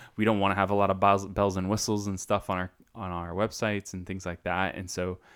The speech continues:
with this, it was, you know, that's, it was the right choice, and it doesn't,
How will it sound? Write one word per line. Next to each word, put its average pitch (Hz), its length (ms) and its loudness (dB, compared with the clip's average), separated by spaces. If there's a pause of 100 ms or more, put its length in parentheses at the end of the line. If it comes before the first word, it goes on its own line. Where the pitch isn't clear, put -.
(300)
with 95 160 -6
this, 92 280 0
it 69 100 -2
was, 87 320 -8
you 92 100 -8
know, 85 200 -10
that's, - 440 -12
it 98 60 -6
was 95 140 -10
the 90 100 -8
right 90 220 -6
choice, 82 360 -10
and 87 80 -10
it 85 120 -12
doesn't, 87 420 -8